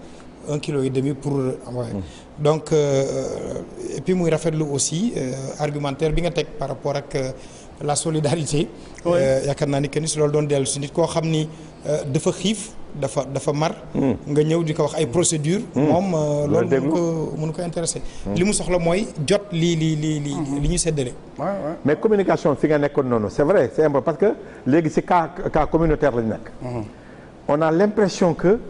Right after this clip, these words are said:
Speaker 2: on n'arrive pas à trouver une solution. En tout cas communicationnelle pour wax ak Sénégalais yi.
Speaker 3: Hmm.
Speaker 2: Yow, est-ce que am nga ci xalaat par rapport ak lu ñu mën a waxee, parce que cas communautaire yi nit ñaa ngi toog masque yi,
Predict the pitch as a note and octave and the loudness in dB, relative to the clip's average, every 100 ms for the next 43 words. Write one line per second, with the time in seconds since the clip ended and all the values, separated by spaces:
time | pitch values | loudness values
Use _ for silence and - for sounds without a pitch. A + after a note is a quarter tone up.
0 | - - D3+ D#3 D3+ C3+ - F3+ D3 - | -8 0 2 4 2 0 0 2 2 4
1 | D3+ E3 C3 D3 B2 - F#2+ - - - | 6 6 4 2 0 0 -4 -6 -18 -20
2 | - - - A2 - B2 - B2 B2 A2+ | -20 -14 -4 -4 0 0 2 0 2 0
3 | - G#2+ F#2+ - B2+ C3+ C3+ C#3 - B2 | 0 0 0 0 2 2 2 -2 0 0
4 | A2+ G2+ E2 - - - - D3 C3+ A#2+ | 2 0 -2 -12 -20 -20 -12 -8 -6 -2
5 | B2 D3+ D#3 D#3 E3+ - G3+ D3+ D3 C#3 | 4 6 6 4 0 0 0 2 0 -2
6 | - C3 C#3 - - - - - - - | 0 0 0 -4 -18 -20 -20 -18 -14 -4
7 | D#3+ C#3+ C#3+ C#3+ C3+ C3 C#3 C3+ D3 F3+ | 0 0 2 2 4 2 2 4 4 4
8 | F#3 - C3+ D#3 - F#3+ F3 E3+ D#3+ D3+ | 4 2 0 0 2 0 2 2 2 2
9 | D3 D3+ C#3+ B2+ B2+ F3 - C#3+ D3+ - | 2 2 2 2 2 0 0 -2 -2 2
10 | C#3+ | 2